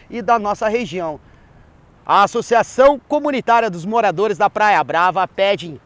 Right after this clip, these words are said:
para todos os seus frequentadores e amantes da nossa praia que evitem de estar nessa região, galera,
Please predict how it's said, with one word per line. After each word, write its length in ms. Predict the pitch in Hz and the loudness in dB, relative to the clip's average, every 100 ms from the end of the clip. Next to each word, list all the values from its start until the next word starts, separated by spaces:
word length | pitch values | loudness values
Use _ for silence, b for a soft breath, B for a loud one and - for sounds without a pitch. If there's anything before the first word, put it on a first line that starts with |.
| _ | _
para 220 | 202 190 | -2 0
todos 280 | - 220 190 | -2 -6 -8
os 80 | 208 | -10
seus 200 | - 180 | -8 -8
frequentadores 920 | - 233 233 233 214 185 151 196 170 165 | -4 -2 -2 -2 -4 -4 -4 -6 -4 -4
e 40 | |
amantes 360 | 175 147 151 151 | -4 -6 -10 -8
da 100 | 170 | -8
nossa 260 | 170 180 | -6 -8
praia 360 | - 175 180 170 b b _ | -6 -4 -4 -4 b b _
que 260 | - 285 277 | -6 -4 -4
evitem 680 | 135 180 240 226 233 220 | -4 -6 -6 -6 -8 -8
de 320 | 185 226 220 - b _ | -8 -4 -6 -6 b _
estar 340 | 175 - 214 196 | -14 -2 0 0
nessa 340 | 214 220 208 | -4 -4 -4
região, 600 | 202 185 170 196 220 196 | -4 -6 -6 -4 -4 -4
galera, 400 | 156 131 110 | -6 -6 -10